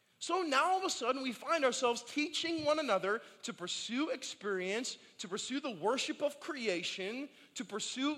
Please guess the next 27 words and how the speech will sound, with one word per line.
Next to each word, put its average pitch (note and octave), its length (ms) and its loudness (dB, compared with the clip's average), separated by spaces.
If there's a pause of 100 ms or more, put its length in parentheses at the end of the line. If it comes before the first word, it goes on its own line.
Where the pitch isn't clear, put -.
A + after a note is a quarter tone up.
visions, A3 1040 -2 (800)
to - 80 -18
pursue A3+ 320 -6
mysticism, G3+ 760 -6
New F#3+ 240 -4
Ageism, F3 720 -2
and D3 200 -8
several D#3+ 260 -4
other D#3 160 -4
isms, C#3 520 -10 (1900)
to D#3 180 -2
add F3+ 260 0
to C#3+ 260 -8
Jesus. C#3 540 -12 (540)
Jesus D#3+ 360 -6
isn't D3+ 240 -6
enough, C#3 280 -4
in A#2+ 80 -8
other A2 140 -8
words. G2 240 -16
What C#3 120 -4
we C3+ 80 -10
really D3 520 -2
need A2+ 300 -12
is A#2+ 120 -12
an A#2 80 -12
experience B2 720 -10